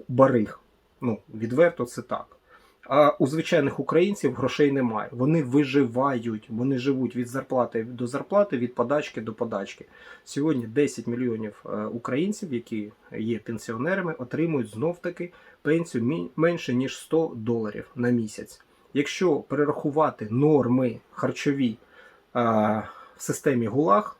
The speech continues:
Радянського Союзу, і подивитися купи-, купівельну спроможність, е, з, з розрахуванням цін на товари, на продукти харчування, які є сьогодні, то я вважаю, що переважна більшість українців пенсійного віку живуть гірше,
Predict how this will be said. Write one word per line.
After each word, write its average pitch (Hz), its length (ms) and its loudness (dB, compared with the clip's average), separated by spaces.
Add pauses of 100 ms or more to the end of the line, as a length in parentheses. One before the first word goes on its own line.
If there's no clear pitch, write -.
Радянського 143 580 0
Союзу, 143 540 -2 (520)
і - 80 -2
подивитися 156 520 2
купи-, 151 380 -2 (100)
купівельну 143 520 2
спроможність, 131 920 0
е, 120 540 -4
з, 123 300 -6
з 123 40 -4
розрахуванням 143 720 2
цін 123 400 -4
на 123 220 -2
товари, 123 540 0 (340)
на 127 140 2
продукти 135 440 0
харчування, 135 540 -2
які 135 200 -2
є 127 200 2
сьогодні, 170 580 -2
то 127 200 0
я 123 200 0
вважаю, 123 560 -2
що - 300 -6
переважна 120 460 -2
більшість 120 440 -6
українців 120 540 -4
пенсійного 117 500 -6
віку 180 380 -6 (440)
живуть 147 520 4 (160)
гірше, 185 680 0